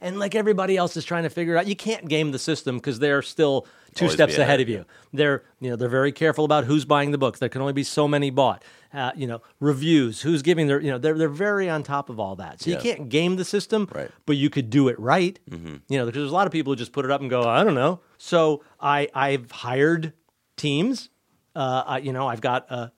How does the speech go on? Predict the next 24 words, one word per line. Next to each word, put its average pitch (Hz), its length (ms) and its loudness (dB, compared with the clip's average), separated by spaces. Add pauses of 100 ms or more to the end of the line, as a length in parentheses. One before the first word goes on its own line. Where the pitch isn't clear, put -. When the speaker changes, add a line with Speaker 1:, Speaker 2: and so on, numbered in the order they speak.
(280)
Speaker 1:
digital 135 420 4
guy, 160 460 6
Speaker 2:
Mm-hmm. 78 340 -16
Speaker 1:
uh, 143 260 2
you 160 120 4
know, 143 180 4
and 143 240 0
we're, 139 220 2
we're 143 160 2
doing 143 260 2
all 135 100 2
kinds 143 240 -4
of 135 80 -8
digital 135 440 2
ads 135 260 2
and 147 80 -2
we're 147 80 2
buying 123 300 0
Facebook 139 420 -2
ads 135 300 0
and 147 80 -4
we're 151 80 -2
targeting 139 500 -2
them. 139 240 -2